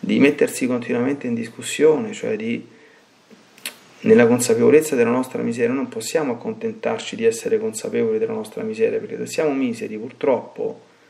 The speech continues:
eh, tante cose dovremo continuamente rettificare agli occhi del Signore, no? Eh, è una mortificazione questo qui, certamente, no? Una delle cose più brutte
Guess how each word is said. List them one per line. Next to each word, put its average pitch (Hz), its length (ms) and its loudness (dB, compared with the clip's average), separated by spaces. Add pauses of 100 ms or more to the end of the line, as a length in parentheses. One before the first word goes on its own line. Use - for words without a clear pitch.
(480)
eh, - 140 -16
tante 135 340 -2
cose 139 340 6
dovremo 113 340 2
continuamente 113 920 -6 (1000)
rettificare 113 760 2
agli 107 120 0
occhi 113 240 -2
del 107 140 -6
Signore, 214 500 -8
no? 226 400 -6
Eh, - 340 -20 (420)
è - 40 -12
una 113 80 -6
mortificazione 117 920 0
questo 117 240 -8
qui, - 140 -18 (480)
certamente, - 840 -4
no? 127 180 -2 (680)
Una 123 160 4
delle 120 160 10
cose 123 240 6
più 120 180 -6
brutte - 720 -4